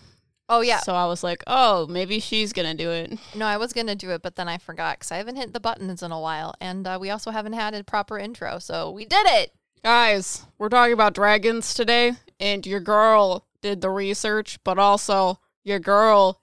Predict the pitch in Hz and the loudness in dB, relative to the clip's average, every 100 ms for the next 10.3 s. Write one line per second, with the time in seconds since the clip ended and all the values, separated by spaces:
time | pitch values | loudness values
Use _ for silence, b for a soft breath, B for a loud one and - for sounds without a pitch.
0 | - 214 190 202 202 208 220 208 - 196 | -8 -4 -4 -4 -4 -4 -6 -6 -2 -4
1 | - - 185 202 190 196 - 190 180 180 | -4 -12 -6 -4 -2 -4 -6 -6 -4 -4
2 | 185 - 196 202 202 - 220 214 208 214 | -6 -2 0 2 0 -2 -2 -2 -4 -6
3 | 208 202 190 185 175 180 - 180 180 202 | -6 -6 -6 -6 -10 -12 -12 -10 -8 -6
4 | 190 185 180 175 175 _ - 196 202 208 | -6 -4 -4 -4 -6 _ -10 -6 -6 -4
5 | 190 165 - - - _ _ - 240 220 | -4 -6 -8 -12 -14 _ _ -12 -10 -8
6 | 226 240 202 214 233 220 202 190 185 - | -8 -8 -6 -4 -4 -4 -4 -4 -6 -8
7 | 220 214 208 196 190 196 196 196 185 185 | -6 -4 -4 -6 -8 -8 -8 -10 -8 -6
8 | 196 180 - 180 175 190 170 156 170 175 | -6 -8 -8 -10 -10 -8 -8 -8 -4 -2
9 | 208 - 180 175 170 165 170 175 170 165 | -2 -6 -10 -8 -6 -6 -6 -8 -6 -6
10 | 165 170 | -6 -6